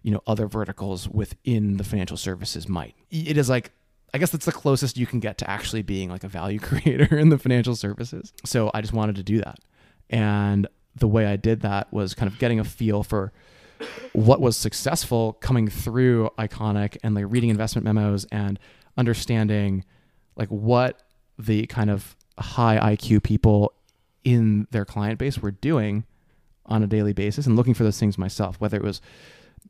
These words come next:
elbowing my way into demo days or sending cold emails.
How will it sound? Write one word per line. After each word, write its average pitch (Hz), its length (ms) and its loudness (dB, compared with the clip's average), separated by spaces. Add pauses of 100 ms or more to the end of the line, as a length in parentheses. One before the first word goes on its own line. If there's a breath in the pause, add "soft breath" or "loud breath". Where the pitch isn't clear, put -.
(200)
elbowing 127 360 8
my 117 100 4
way 113 200 4
into 107 180 2
demo 110 300 6
days 101 560 2 (140)
or 101 720 0 (100)
sending 110 300 4
cold 104 240 2
emails. 104 560 2